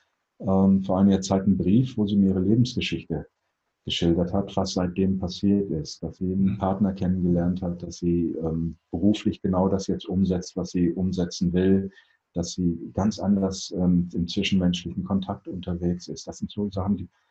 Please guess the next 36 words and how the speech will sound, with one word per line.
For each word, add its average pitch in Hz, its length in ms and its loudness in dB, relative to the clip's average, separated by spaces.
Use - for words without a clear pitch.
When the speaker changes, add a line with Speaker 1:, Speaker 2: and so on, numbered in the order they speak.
Speaker 1:
gerade 104 240 4
bei 95 100 4
jungen 98 380 6
Menschen, 82 320 0
die 76 80 -4
mich 69 160 -6
enorm 67 280 -4
berühren. 67 440 -10
Speaker 2:
Hm, 92 400 -4
schön. 95 360 -4
Welche 117 300 4
Menschen 120 400 2
kommen 135 320 4
denn 98 180 -2
eigentlich 98 360 -4
zu 101 160 0
dir? 98 340 6
Kommen 110 320 4
immer 101 240 4
Einzelpersonen 139 840 2
oder 113 140 2
arbeitest 101 420 2
du 107 40 -2
auch 95 100 0
mit 101 240 -6
Paaren 135 560 6
zum 139 220 0
Beispiel? 131 560 4
Also 101 300 -2
wenn 101 100 -2
es 101 160 -4
ein 101 80 -8
Partnerschafts-, 123 680 0
ein 113 60 -2
Beziehungsthema 127 760 0
gibt, 135 360 -4